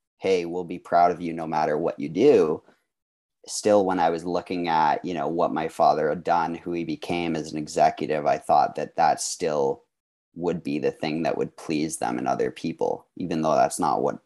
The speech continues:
was being told to me. And I, you know, I mentioned on this, and I want to get into the topic, I think I was very hard on myself to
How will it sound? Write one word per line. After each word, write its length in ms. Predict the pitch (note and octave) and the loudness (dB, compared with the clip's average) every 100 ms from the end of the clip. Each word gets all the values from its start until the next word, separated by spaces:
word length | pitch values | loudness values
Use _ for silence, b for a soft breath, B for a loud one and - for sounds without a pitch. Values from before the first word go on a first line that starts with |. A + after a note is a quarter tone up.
| - | -4
was 140 | D#2 | -4
being 260 | D#2 D2+ D2 | -2 -6 -4
told 320 | - D#2 D#2 | 0 0 0
to 80 | - | -4
me. 320 | C#2 D2+ - _ _ _ _ _ | -2 -2 -6 _ _ _ _ _
And 200 | - F#2 | -2 2
I, 540 | F2 E2+ E2+ D2+ C#2+ - _ _ | 6 6 6 4 0 -4 _ _
you 160 | - G2 | -4 0
know, 160 | F2 D#2+ | 4 6
I 220 | D#2 E2 | 6 4
mentioned 500 | F2+ F2 E2 F2+ D#2 | 2 0 -2 -4 0
on 180 | D2+ D#2+ | 0 0
this, 280 | F2+ - | -4 -4
and 100 | E2 | -4
I 40 | D#2 | -4
want 220 | D#2 D#2+ | -2 -2
to 60 | D#2 | -2
get 160 | D#2+ | -2
into 180 | D#2+ E2 | -2 -2
the 120 | D#2 | -2
topic, 500 | - D#2+ F2+ - D#2 | 2 4 4 4 -2
I 60 | D2 | -2
think 240 | - F2 | -4 -2
I 80 | E2 | 0
was 180 | E2+ E2 | 0 -2
very 520 | F2 F#2+ G2 G#2+ G2+ | 0 6 6 6 2
hard 360 | - F2 F2 F2+ | 0 0 0 -2
on 160 | D#2+ | -4
myself 640 | D2+ D2 - D2 C#2+ C#2+ - | -8 -10 -4 0 0 -2 -8
to 600 | - D#2+ D#2 D2+ D2+ | -4 -2 -2 -2 -4